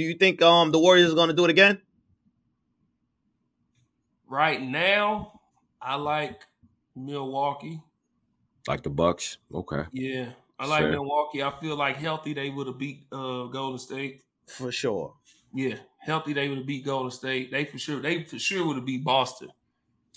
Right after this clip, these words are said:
Speaker 3: I
Speaker 1: Without a
Speaker 3: believe so.
Speaker 1: doubt.
Speaker 2: Took them to
Speaker 3: I
Speaker 2: seven
Speaker 3: believe
Speaker 2: with,
Speaker 3: so.
Speaker 2: and they wasn't healthy. So, um,
Speaker 1: With no Chris Middleton either. I think he came
Speaker 2: Yeah.
Speaker 1: back, I, I believe, the last game, right? Oh, it
Speaker 2: No, he didn't play at all.
Speaker 3: He didn't play.
Speaker 1: Oh, see, yeah, no Chris
Speaker 2: Yeah.
Speaker 1: Middleton. If they,
Speaker 2: Mm-hmm.
Speaker 1: if they would have had Chris Middleton, it, we,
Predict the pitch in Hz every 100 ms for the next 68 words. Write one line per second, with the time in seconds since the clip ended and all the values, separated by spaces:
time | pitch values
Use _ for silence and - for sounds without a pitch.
0 | - 85 156 156 127 120 113 69 - 180
1 | 170 147 185 185 156 143 131 147 131 131
2 | 139 139 147 147 135 127 147 135 - -
3 | 127 123 120 _ _ _ _ _ - 127
4 | 117 123 156 175 202 135 180 196 151 156
5 | 165 107 98 170 165 139 170 131 175 160
6 | 139 - 139 131 175 120 123 147 139 165
7 | 143 127 151 - _ - 123 127 - 151
8 | 170 185 185 190 175 170 180 127 - -
9 | 87 87 92 80 67 156 151 - 196 208
10 | 165 170 127 117 180 185 202 208 196 156
11 | 147 170 233 - - - 185 127 226 311
12 | 269 247 240 226 226 214 190 175 190 147